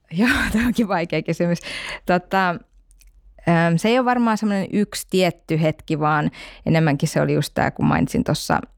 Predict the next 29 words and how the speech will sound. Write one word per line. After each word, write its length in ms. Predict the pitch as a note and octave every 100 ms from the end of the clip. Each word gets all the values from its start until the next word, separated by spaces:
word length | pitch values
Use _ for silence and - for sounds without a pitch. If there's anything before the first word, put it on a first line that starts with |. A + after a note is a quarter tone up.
| _ - -
tuon 200 | C#3+ B2
B 40 |
C 320 | C#3 C#3+ C3+ -
G 40 | F#2 F2+
Japanin. 460 | - E3 F#3 G3+ - - - -
Se 120 | C#3+
oli 100 | C#3
mulle 240 | D3+ C3+
aika 240 | - - C#3
vaikea 440 | C3+ B2 - E2+
vuosi 360 | - - F#3 F#3 - - - - - - _ -
just 180 | C3+
sen 140 | D#3 C#3+
takia, 240 | D3+ -
että 100 | D3+
se 60 | -
kulttuuri 540 | D#3 D#3 - E3+ D#3+
oli 200 | C3+ -
niin 320 | - D#3 D#3 D#3+ - - -
eri. 280 | D3 G3+ G3+ - - - -
Ja 160 | C#3+ D#3
mä 140 | -
tunsin, 440 | C#3+ D#3 D3 D#3 C#3
että 200 | - -
mä 140 | C3+
en 80 | C#3
ihan 220 | D#3 D#3
sopeudu 440 | - D3+ D3+ C#3+ D#3+
sinne, 360 | - F#3+ G#3+